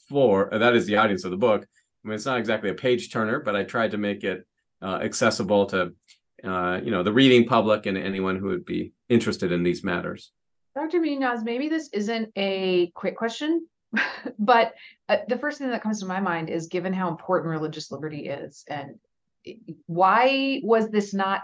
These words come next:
Speaker 2: why was it an amendment historically?
Speaker 1: Yeah.
Speaker 2: Like, why
Speaker 1: Oh,
Speaker 2: was
Speaker 1: yeah,
Speaker 2: it
Speaker 1: no,
Speaker 2: not
Speaker 1: it
Speaker 2: included in the Constitution itself?
Speaker 1: No, no, that's a, actually a wonderful question and a very commonsensical question.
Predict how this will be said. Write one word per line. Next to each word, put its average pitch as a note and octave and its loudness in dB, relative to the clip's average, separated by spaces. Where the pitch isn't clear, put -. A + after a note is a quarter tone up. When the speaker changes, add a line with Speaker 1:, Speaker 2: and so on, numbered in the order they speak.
Speaker 2:
why F3+ 2
was A#3+ 2
it A3+ 0
an A3+ 0
amendment G#3+ -2
historically? G#3 -4
Speaker 1:
Yeah. - 2
Speaker 2:
Like, F3 -6
why F3 4
Speaker 1:
Oh, G#3 10
Speaker 2:
was A#3 10
Speaker 1:
yeah, C4 12
Speaker 2:
it G#3+ 8
Speaker 1:
no, F3 6
Speaker 2:
not G#3 2
Speaker 1:
it A3+ -6
Speaker 2:
included A3 -4
in G3 -4
the F#3 -6
Constitution E3+ -8
itself? - -10
Speaker 1:
No, F#3+ 6
no, E3+ 8
that's F#3 8
a, E3+ 6
actually C#3+ 6
a G#2 8
wonderful A2 6
question G2 0
and G#2 2
a A2 4
very A2 6
commonsensical A#2+ 2
question. E2 -4